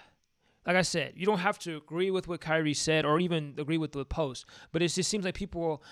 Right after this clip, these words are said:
have lost their minds and they're irate about the post because of somebody, 'cause through the grapevine, basically it's all through the grapevine. Somebody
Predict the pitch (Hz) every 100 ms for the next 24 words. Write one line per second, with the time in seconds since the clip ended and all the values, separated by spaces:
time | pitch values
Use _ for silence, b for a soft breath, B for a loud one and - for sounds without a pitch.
0 | B - 147 165 175 143 165 151 160 151
1 | 151 156 151 165 165 147 156 170 160 139
2 | 135 147 147 139 - 175 151 - - B
3 | B 156 - 170 147 143 - 165 160 156
4 | 147 147 - B B 175 - 247 185 208
5 | 208 156 131 110 - b 135 208 247 208
6 | 196 - 190 185 175 156 180 139 135 123
7 | - 190 190 160